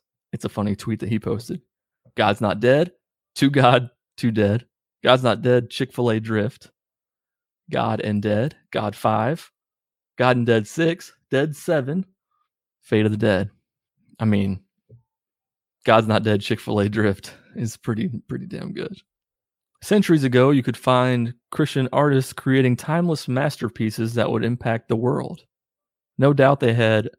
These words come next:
no idea that hundreds of years later, their work would be tur-, touring museums around the globe. Today, we have the God's Not Dead franchise. What went wrong? They're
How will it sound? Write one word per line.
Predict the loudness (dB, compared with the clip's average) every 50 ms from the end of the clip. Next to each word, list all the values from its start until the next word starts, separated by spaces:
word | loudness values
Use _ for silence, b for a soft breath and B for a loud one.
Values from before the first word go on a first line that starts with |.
| _ _ _ _ _ -4
no | 0 2 4 6
idea | 6 4 4 4 4 4 4
that | 4 2 0
hundreds | 0 2 2 4 4 2 2
of | 0 0
years | 0 0 0 0 0
later, | 2 2 2 2 2 0 0 -2 -6 _ _ _ _ _ _ _ _ _ _ _ _ _ _
their | 0 2 2 4
work | 4 2 2 2
would | -2 -4
be | -4 -6
tur-, | -6 -4 -4 -4 -4 -6 _ _ _ _ -6
touring | -2 0 2 2 2 2 2
museums | 2 0 0 0 -2 -2 0 0 -2
around | 0 0 0 0 -2 -2
the | -2
globe. | -2 -2 -2 -2 -2 -4 -6 -10 -14 _ _ _ _ _ _
Today, | -2 2 4 4 4 4 2 -2 _ _ _ _ _ _ _ _ _ _ _ _ _ _ _ _ _ _ _ _ _ 0
we | 4 4
have | 4 4 2
the | 0
God's | 0 0 0 0 0
Not | -2 -4 -2
Dead | -2 -4 -4
franchise. | -4 -4 -6 -6 -6 -8 -12 -12 -12 -14 -16 -16 _ _ _ _ _ _ _ _ _ _ _ _ _ _ _
What | -10 -8 -6 -6
went | -8 -6 -6
wrong? | -6 -6 -6 -8 -10 _ _ _ _
They're | 0 2 2 2